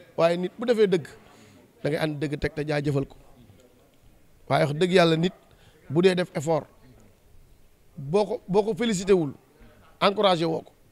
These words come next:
leneen loo def da ngay gaañ sa bopp. Ndax li ni fàng kenn du ko jeex. Te lii leer na nañ. Kon nag Gaston daal vraiment, ñu ngi koy jaajëfalaat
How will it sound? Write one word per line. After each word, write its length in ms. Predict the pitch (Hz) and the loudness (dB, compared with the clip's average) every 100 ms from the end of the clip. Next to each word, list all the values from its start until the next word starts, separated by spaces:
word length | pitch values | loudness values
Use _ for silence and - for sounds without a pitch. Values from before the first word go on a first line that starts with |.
| - - - - | -20 -20 -14 -2
leneen 220 | 165 165 | -2 0
loo 80 | 165 | -2
def 100 | 156 | -4
da 60 | 156 | -4
ngay 140 | 151 | -4
gaañ 180 | 147 139 | -6 -8
sa 80 | 135 | -10
bopp. 160 | 160 - _ _ - - | -10 -14 _ _ -20 -10
Ndax 120 | 151 | -6
li 60 | 170 | -4
ni 80 | 170 | -6
fàng 240 | 151 156 | -6 -8
kenn 160 | 147 160 | -8 -8
du 60 | |
ko 80 | 139 | -10
jeex. 240 | 110 - - - _ 127 120 - | -14 -18 -20 -20 _ -20 -20 -12
Te 80 | 151 | -8
lii 100 | 165 | -6
leer 220 | 165 160 | -6 -6
na 80 | 147 | -10
nañ. 180 | 156 160 - _ _ _ _ _ _ _ | -10 -14 -16 _ _ _ _ _ _ _
Kon 60 | 123 | -8
nag 100 | 139 | -6
Gaston 280 | - - 147 | -6 -6 -6
daal 120 | 143 | -6
vraiment, 320 | 143 165 - - _ _ _ _ _ - | -6 -6 -10 -18 _ _ _ _ _ -14
ñu 60 | 143 | -8
ngi 40 | |
koy 140 | 156 | -6
jaajëfalaat 400 | 147 147 143 143 | -6 -6 -8 -10